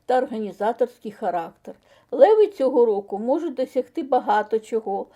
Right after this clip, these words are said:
але почуття, що вони зробили далеко не все,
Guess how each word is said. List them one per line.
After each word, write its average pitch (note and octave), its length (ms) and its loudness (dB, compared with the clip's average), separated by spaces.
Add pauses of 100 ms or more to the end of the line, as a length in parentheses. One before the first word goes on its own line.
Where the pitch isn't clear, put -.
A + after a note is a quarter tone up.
(260)
але B3+ 300 2
почуття, A#3 680 -4
що - 280 -8
вони A3 260 -6
зробили G#3 520 -6
далеко G3 500 -8
не E3+ 100 -14
все, F4 380 -12